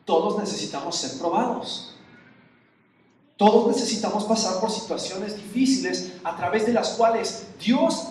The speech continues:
necesita limpiarnos de nuestra maldad. Mira lo que dice Isaías capítulo uno, versículo veinticuatro al veinticinco.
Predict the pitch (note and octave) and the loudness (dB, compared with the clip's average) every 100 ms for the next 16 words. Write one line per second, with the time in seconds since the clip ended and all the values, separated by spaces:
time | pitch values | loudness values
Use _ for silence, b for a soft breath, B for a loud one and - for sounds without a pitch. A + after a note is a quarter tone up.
0 | G#3 G#3 - - A#3+ - A3 A3 G#3 A3 | -8 -8 -6 -2 -4 -2 -4 -4 -6 -6
1 | - B3 C#4+ C#4+ B3+ B3+ B3+ A#3 G#3 F3+ | -8 -6 -2 0 -2 -6 -6 -6 -8 -10
2 | D#3+ - E3 D3+ C#3+ C3+ - - B B | -12 -12 -12 -12 -8 -8 -8 -14 B B
3 | C4 C#4+ A3 A3 A3 - A3+ A3+ - - | 0 2 2 2 0 0 0 -2 -4 -12
4 | - G3 - - A#3 A3+ - G#3 G#3 - | -6 -4 -2 0 0 0 -4 -6 -10 -10
5 | F#3+ F#3+ A#3 G#3 E3 - - F#3+ F#3 E3+ | -4 -2 0 -2 -2 -4 -8 -8 -6 -6
6 | E3 - E3 - F#3 F#3+ F#3 - A#3 B3 | -8 -2 0 0 -8 -8 -6 -6 -6 -6
7 | - - | -8 -10